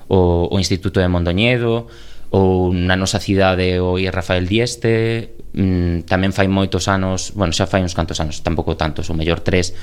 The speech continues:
o, o Instituto de Zalaeta, pero tamén teño que dicir, non, xa que estamos aquí neste, neste programa, non, do,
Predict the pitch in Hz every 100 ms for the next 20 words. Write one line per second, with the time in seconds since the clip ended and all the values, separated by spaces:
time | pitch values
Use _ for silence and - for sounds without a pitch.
0 | - - - 101 92 87 90 73 92 92
1 | 92 92 95 101 90 95 104 123 - -
2 | - - 113 117 123 120 120 113 110 98
3 | 92 123 104 98 87 92 - 98 98 95
4 | 98 90 90 90 92 87 87 92 - 90
5 | 92 95 107 95 98 92 90 87 85 85